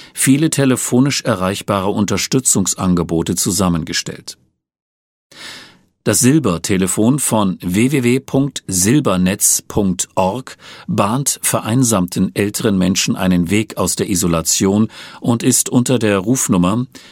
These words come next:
null achthundert vier sieben null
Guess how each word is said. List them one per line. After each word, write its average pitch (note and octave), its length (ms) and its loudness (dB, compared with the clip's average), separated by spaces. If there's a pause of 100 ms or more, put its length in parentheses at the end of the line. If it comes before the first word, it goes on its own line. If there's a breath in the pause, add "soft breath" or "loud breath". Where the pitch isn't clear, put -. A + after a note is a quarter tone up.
(140 loud breath)
null A#2+ 320 4
achthundert G#2 920 -2 (400 loud breath)
vier C#3 380 2
sieben G#2 340 4
null G#2 360 2